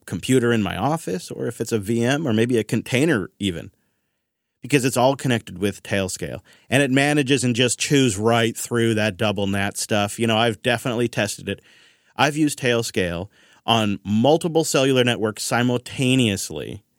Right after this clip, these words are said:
and jumping between those networks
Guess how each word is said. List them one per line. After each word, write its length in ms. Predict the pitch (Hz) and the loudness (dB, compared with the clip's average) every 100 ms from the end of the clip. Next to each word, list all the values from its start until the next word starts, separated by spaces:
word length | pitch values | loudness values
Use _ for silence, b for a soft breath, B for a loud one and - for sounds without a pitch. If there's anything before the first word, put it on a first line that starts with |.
| - | -2
and 240 | 131 131 | 0 0
jumping 400 | 143 139 135 135 | 0 0 2 0
between 560 | 123 - 123 110 104 98 _ _ _ _ _ _ _ - | 0 -2 0 2 0 -2 _ _ _ _ _ _ _ 2
those 260 | 135 147 | 2 4
networks 560 | 143 110 104 95 - | 2 2 0 -2 -6